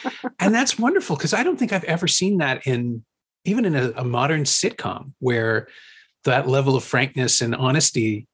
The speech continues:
Speaker 2: is prepared, even though she's wrong and that's not what the problem is. Um,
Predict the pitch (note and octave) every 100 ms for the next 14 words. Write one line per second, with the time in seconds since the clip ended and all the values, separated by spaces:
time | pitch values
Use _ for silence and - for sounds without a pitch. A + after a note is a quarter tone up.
0 | _ _ B2 - - C3 B2+ F#3 F3 D3+
1 | C#3 - A#2+ C3 D#3+ A#2 A#2 A2 - B2+
2 | B2+ - - D3+ D#3+ G#2 G2 A2 - -
3 | - - - _ _ - A2 G#2+ G#2+ A2
4 | -